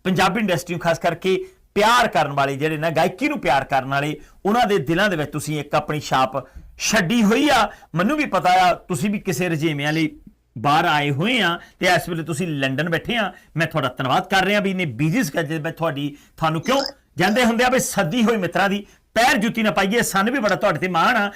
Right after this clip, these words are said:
ਜਦੋਂ ਤੁਹਾਨੂੰ ਕਾਲ ਕੀਤੀ ਆ। ਤੁਸੀਂ ਵੀ ਕਿਹਾ, "ਮੇਜਰ ਬਾਈ, ਭਰਾ ਆ ਤੁਸੀਂ ਸਾਡੇ, ਜ਼ਿੰਦਾਬਾਦ ਤੁਹਾਡੇ ਨਾਲ ਆ।" ਤੇ ਮੈਂ ਕਹੂੰਗਾ ਵੀ ਜਾਂਦੇ ਜਾਂਦੇ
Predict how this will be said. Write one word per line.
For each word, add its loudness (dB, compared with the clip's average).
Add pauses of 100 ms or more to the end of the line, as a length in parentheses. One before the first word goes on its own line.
(160)
ਜਦੋਂ 0
ਤੁਹਾਨੂੰ -2
ਕਾਲ -2
ਕੀਤੀ -4
ਆ। 2
ਤੁਸੀਂ -4
ਵੀ -2
ਕਿਹਾ, 2
"ਮੇਜਰ 0
ਬਾਈ, 2 (440)
ਭਰਾ 2
ਆ 2
ਤੁਸੀਂ 0
ਸਾਡੇ, 0
ਜ਼ਿੰਦਾਬਾਦ 2
ਤੁਹਾਡੇ 2
ਨਾਲ 4
ਆ।" 4
ਤੇ 0
ਮੈਂ 2
ਕਹੂੰਗਾ 0
ਵੀ -2
ਜਾਂਦੇ -2
ਜਾਂਦੇ -2